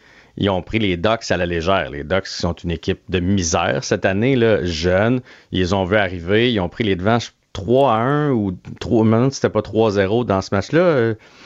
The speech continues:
je le sais, j'ai regardé la fin, la fin du match, puis, euh,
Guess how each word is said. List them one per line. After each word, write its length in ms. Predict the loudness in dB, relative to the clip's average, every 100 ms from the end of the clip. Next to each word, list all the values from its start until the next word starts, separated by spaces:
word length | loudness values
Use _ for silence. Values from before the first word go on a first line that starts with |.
| -8 -2
je 160 | 0
le 60 | 0
sais, 140 | 2
j'ai 100 | 2
regardé 360 | 2 2 2 2
la 100 | 2
fin, 180 | 2 0
la 120 | -2
fin 180 | -2 -4
du 140 | -2
match, 340 | 0 -2 -4 -6
puis, 280 | -2
euh, 20 | 0